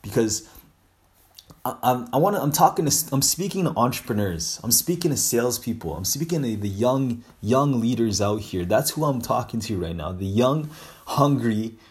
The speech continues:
warriors out in the world that wanna go challenge themselves and push themselves in the marketplace of the world, right? I'm talking to you. So, look, distractions.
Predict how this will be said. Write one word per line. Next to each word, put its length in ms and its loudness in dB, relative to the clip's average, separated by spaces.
warriors 600 4
out 280 2
in 100 0
the 100 0
world 420 2
that 180 -2
wanna 260 0
go 180 -2
challenge 580 0
themselves 520 0
and 180 -6
push 280 -4
themselves 560 -2
in 100 -4
the 80 -2
marketplace 960 -4
of 160 -6
the 60 -8
world, 420 -10
right? 260 -8
I'm 140 -20
talking 320 0
to 80 2
you. 300 -4
So, 420 4
look, 280 2
distractions. 840 0